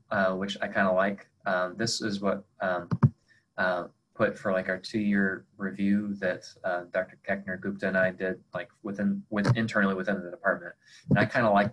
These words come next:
this as, like, just kind of a way to look back at, like, this is how you're getting yourself out there. This is, these are the big meetings you've gone to. Um, and it's also a way you can kinda remember what you've actually done.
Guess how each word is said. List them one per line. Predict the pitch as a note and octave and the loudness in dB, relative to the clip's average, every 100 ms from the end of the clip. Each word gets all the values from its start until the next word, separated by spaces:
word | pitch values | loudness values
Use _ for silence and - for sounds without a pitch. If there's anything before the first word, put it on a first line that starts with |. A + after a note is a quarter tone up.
| - | 0
this | G2+ G2 - | 0 0 0
as, | F#2+ F2 G2 | -6 -6 -8
like, | F#2 | -12
just | G2+ - | -12 -4
kind | G#2 F#2+ | -2 -2
of | F2+ | -2
a | |
way | F2+ F#2 | -2 -2
to | F2+ | -2
look | F2+ F#2 - | -4 -6 -4
back | F#2 F#2 - | -2 -2 -4
at, | |
like, | - - | -10 -10
this | - G2+ | -6 -6
is | G2+ - | -6 -6
how | G2+ F#2 | 0 2
you're | F#2 F2 | 0 -4
getting | F#2+ F#2+ | -10 -12
yourself | F#2 F2 - | -10 -10 0
out | A2 A2 | 0 2
there. | A2 G#2+ G#2 G2+ - - | 0 0 0 -6 -18 -8
This | G#2+ G2+ | -4 -4
is, | F#2 | -4
these | G2 F#2+ | -8 -6
are | F2+ | -8
the | F2 | -12
big | F2 | -10
meetings | F#2+ G#2+ G#2+ | -4 -2 -2
you've | G#2 G2 | -4 -4
gone | G2 G2 | -2 -2
to. | - G2 F#2+ F2+ _ _ - - | -4 -8 -8 -10 _ _ -18 -6
Um, | F2+ F2 F2 F2 _ _ _ | -4 -4 -8 -16 _ _ _
and | G2 F2+ | -10 -8
it's | F2 G#2 | -4 -2
also | G2 | -2
a | G2 | -2
way | F#2+ | -2
you | F#2 | -4
can | F2 | -8
kinda | - F#2 | -12 -8
remember | F2+ F2+ F#2+ F2+ | -6 -6 -6 -6
what | F2+ E2+ | -8 -10
you've | F2 | -6
actually | F2 - E2+ | -6 -8 -14
done. | - E2+ | -10 -10